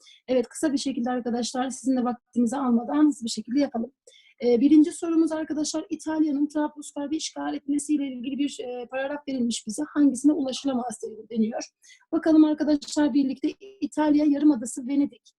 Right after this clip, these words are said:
Venedik, Ceneviz, Napoli gibi şehir, e, devletlerinden oluşmaktaydı. On dokuzuncu yüzyılda bu şehir devletlerinden biri olan Piemonte Krallığı büyük mücadeleler sonucunda İtalyan siyasi birliği kurmayı başardı. Siyasi birliğini geç tamamlayan İtalya,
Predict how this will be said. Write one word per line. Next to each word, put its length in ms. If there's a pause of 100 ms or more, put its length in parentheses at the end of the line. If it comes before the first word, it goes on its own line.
(1700)
Venedik, 600
Ceneviz, 420
Napoli 320
gibi 180
şehir, 340
e, 340
devletlerinden 440
oluşmaktaydı. 840
On 200
dokuzuncu 480
yüzyılda 380
bu 80
şehir 300
devletlerinden 720
biri 200
olan 260 (380)
Piemonte 560
Krallığı 500
büyük 200
mücadeleler 520
sonucunda 420
İtalyan 560 (300)
siyasi 540
birliği 300
kurmayı 420
başardı. 520 (180)
Siyasi 600
birliğini 320
geç 220
tamamlayan 420
İtalya, 480